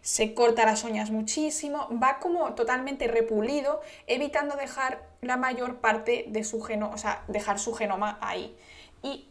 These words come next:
deja, pues, genoma del otro, en su, por ejemplo, en su, en su ratón, en su teclado, esas cosas, para que por si hay un test aleatorio,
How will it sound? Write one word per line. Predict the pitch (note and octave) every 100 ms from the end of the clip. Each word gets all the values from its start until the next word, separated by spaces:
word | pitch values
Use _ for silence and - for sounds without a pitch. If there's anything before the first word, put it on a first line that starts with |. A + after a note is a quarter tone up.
| -
deja, | G#3+ G#3 G#3 -
pues, | G#3+
genoma | G#3 G3 F#3+
del | G3 G3+
otro, | A3 A3+ A3+
en | - G3+
su, | F#3+ -
por | -
ejemplo, | - G#3+ A3+
en |
su, | - - - - - - - - - -
en | -
su | -
ratón, | - - G#3 G3+ - -
en | F#3+
su | -
teclado, | - - G3+ G#3 -
esas | - -
cosas, | A#3 A#3 A#3+
para | C4 B3+
que | C4 C4+
por | B3+ C4 C#4
si | C#4 -
hay | A#3+ B3+ C4
un | A3+ A3+ A#3 A#3
test | B3 A#3 A3+ - -
aleatorio, | A#3 C4+ C4+ C#4+ C#4 A#3+ B3+